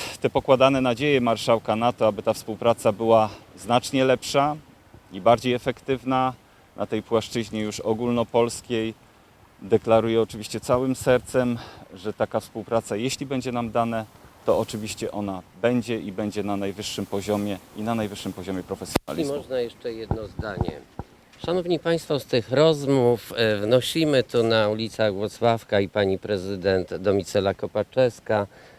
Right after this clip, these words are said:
Speaker 2: E, oczywiście wymieniałem pana prezydenta Wojtkowskiego, pan prezydent Kukucki,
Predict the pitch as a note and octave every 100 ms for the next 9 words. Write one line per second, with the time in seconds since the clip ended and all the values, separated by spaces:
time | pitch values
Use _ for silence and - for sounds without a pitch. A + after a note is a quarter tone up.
0 | - G#2+ G2+ - G2+ G2+ - G2 G#2 G#2+
1 | G#2+ G#2 G2+ F#2+ G2 G2 G#2+ F2+ G#2 F#2+
2 | F#2+ G2+ - G#2 - D3+ C3+ A2+ A2+ G2+
3 | A2 F#2 G#2 G2+ G#2 G2 E3 E3 - A#2
4 | G2+